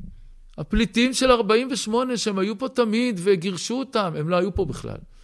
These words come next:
כל העמק נקי, כל העמק פנוי. אבל מה? עם ישראל לא הקשיב לרב, ולצערנו, המיליונים האלה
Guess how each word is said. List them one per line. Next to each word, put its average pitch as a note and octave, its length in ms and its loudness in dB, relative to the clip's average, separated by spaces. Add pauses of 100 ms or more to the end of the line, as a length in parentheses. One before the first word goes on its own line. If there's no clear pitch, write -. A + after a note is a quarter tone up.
(280)
כל A3 180 4
העמק A3 380 4
נקי, G3 400 -4 (840)
כל A3+ 280 2
העמק A#3 440 2
פנוי. G#3 540 0 (680)
אבל D#3 200 4
מה? A#2+ 220 -2 (140)
עם D#3+ 140 -4
ישראל E3+ 260 -4
לא E3+ 60 0
הקשיב E3 280 -4
לרב, A#2 400 -4 (380)
ולצערנו, C3+ 760 -4 (260)
המיליונים C3 560 -4
האלה C#3 320 -4